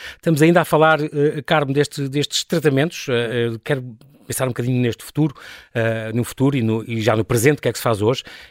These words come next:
Este Deep Brain Stimulation, D B S, ou em português, eh, estimulação cerebral profunda, S-, S C P. Isto é uma, é uma, um tratamento cirúrgico que se faz,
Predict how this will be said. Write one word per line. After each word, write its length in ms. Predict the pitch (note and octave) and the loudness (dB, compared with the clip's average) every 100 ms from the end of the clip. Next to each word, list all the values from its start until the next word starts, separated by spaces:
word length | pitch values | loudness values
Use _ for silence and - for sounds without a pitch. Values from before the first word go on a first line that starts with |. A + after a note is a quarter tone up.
| - | -2
Este 280 | A#2 - G#2 | -2 0 -2
Deep 340 | A2 D#3+ A#2 | 2 2 0
Brain 300 | A2 B2+ C3+ | 0 2 2
Stimulation, 800 | - B2 A2+ G#2+ C#3 D3+ A#2 G#2 | 0 0 2 2 2 2 0 0
D 180 | F#2+ A#2+ | 0 0
B 160 | A#2 | 2
S, 380 | B2+ - - - - | 0 -2 -6 -6 0
ou 240 | C3 B2 | 2 2
em 80 | G#2+ | -4
português, 420 | - C3 B2+ - - - - - | -4 0 0 -2 -12 -20 -14 -8
eh, 80 | |
estimulação 500 | G#2+ - A#2+ A2+ B2+ | -4 0 2 2 0
cerebral 560 | A#2+ - C#3 A#2+ A#2+ B2 | 0 -2 0 2 2 0
profunda, 680 | - A2+ - B2+ B2 D3+ C#3 | -4 -10 -6 0 2 2 -2
S-, 460 | A#2+ - - G#2+ - | -4 -8 -12 -14 -2
S 180 | D3+ - | -2 0
C 100 | B2 | -4
P. 200 | A#2+ B2+ - - - - | -2 -4 -8 -20 -18 -10
Isto 180 | - | 4
é 60 | D#3 | 4
uma, 340 | D#3 D#3 D3 C#3 C#3 - | 6 4 4 0 -6 -4
é 100 | C#3 | 0
uma, 440 | D3 C#3+ C#3 C#3 | 0 0 0 -2
um 240 | C3+ C#3+ D3 | -4 -6 -4
tratamento 440 | C#3+ C3+ C#3+ C#3 | -2 0 2 0
cirúrgico 600 | - C#3 C#3 A#2+ E3+ - | 0 2 2 0 -6 -12
que 60 | - | -18
se 100 | - | -6
faz, 420 | - A#2+ C#3 - | -2 -2 -4 -10